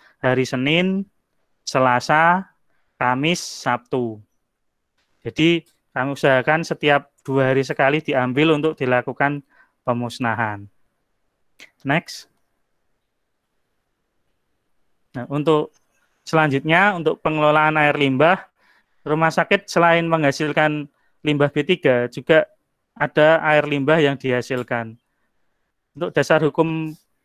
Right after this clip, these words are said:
pengelolaan air limbah itu sama, hampir mirip dengan B tiga tadi, Undang-Undang Nomor tiga dua Tahun dua ribu sembilan tentang perlindungan dan pengelolaan lingkungan hidup,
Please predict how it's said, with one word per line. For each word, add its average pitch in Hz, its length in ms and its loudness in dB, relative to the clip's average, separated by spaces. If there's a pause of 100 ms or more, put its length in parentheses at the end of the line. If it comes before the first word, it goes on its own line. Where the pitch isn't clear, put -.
(120)
pengelolaan 151 440 0
air 151 160 2
limbah 143 400 0
itu 175 320 -2
sama, 151 640 0 (160)
hampir 131 320 -2
mirip 135 240 -2
dengan 123 400 -6 (320)
B 131 80 0
tiga 123 240 -4
tadi, 131 240 -2
Undang-Undang 127 560 0
Nomor 127 320 -2
tiga 127 240 -2
dua 127 240 -2
Tahun 123 240 0
dua 123 160 -2
ribu 123 240 -4
sembilan 123 560 0 (480)
tentang 139 400 -2
perlindungan 139 720 0
dan 127 160 -2
pengelolaan 131 480 -2
lingkungan 123 480 -4
hidup, 165 400 2